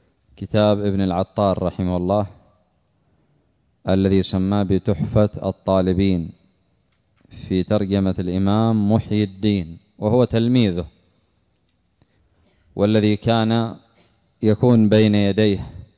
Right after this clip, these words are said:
كالخادم له والنافع له.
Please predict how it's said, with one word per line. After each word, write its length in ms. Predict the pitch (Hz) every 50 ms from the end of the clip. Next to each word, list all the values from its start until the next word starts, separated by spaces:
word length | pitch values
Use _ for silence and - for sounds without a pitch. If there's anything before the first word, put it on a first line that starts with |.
| _ _ _ _ _ _ _ _ _ _ _ _ _ _ _ _ _ _ _ _ _ _ _ _ _ _ _ _ _ _
كالخادم 640 | - 107 104 98 - - 110 104 101 90 101 98 98
له 360 | 98 95 95 101 95 82 90
والنافع 640 | 87 90 95 92 92 95 101 101 98 - 104 95 85
له. 280 | 95 98 92 104 104